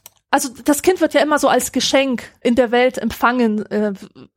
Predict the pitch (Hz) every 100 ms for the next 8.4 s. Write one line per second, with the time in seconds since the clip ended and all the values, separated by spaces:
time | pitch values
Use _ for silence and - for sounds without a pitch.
0 | - _ - 240 233 302 311 302 247 214
1 | 226 226 220 214 220 311 247 - - 277
2 | 359 330 302 294 262 214 339 370 320 302
3 | 311 - 285 285 285 277 269 262 262 285
4 | 285 277 226 240 339 - 277 269 - -
5 | - - - - 320 - 277 - 190 277
6 | - 269 269 247 - 240 320 - 277 226
7 | 285 277 262 233 262 311 247 214 - 202
8 | - 320 339